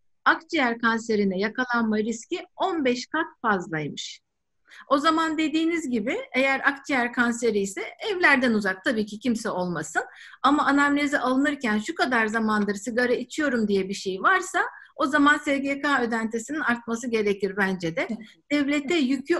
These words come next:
Speaker 1: artıyor çünkü. Hakikaten artıyor.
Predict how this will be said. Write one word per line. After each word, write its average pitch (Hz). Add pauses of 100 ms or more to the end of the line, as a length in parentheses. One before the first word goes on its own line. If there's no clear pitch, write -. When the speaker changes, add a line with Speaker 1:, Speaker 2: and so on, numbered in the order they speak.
Speaker 1:
artıyor 247 (120)
çünkü. 160 (120)
Hakikaten 214
artıyor. 151